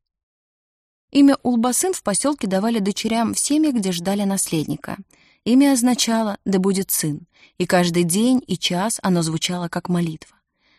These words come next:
Все Улбасын, не имея прямого родства, походили друг на друга сутулостью, мягкостью форм и всегда виноватым взглядом.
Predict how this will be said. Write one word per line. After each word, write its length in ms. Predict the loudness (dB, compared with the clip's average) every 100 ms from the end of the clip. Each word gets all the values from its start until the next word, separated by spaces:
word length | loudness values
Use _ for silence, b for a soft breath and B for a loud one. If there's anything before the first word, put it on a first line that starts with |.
| _
Все 200 | -2 2
Улбасын, 560 | 4 4 2 2 4 4
не 160 | 4 2
имея 280 | 2 0
прямого 480 | 0 0 2 0 0
родства, 380 | -2 -2 -2 -2
походили 540 | -2 -4 0 0 0
друг 260 | 0 -2 -2
на 120 | -2
друга 300 | -2 -2 -2
сутулостью, 800 | -2 -2 0 0 0 -4 -10 -12 b b b
мягкостью 560 | -2 0 0 -4 -4 -4
форм 420 | -4 -2 -2 -4 -6
и 80 | -4
всегда 480 | -2 -2 0 0
виноватым 520 | 0 -2 -2 -4 -6 -6
взглядом. 480 | -6 -8 -10 -16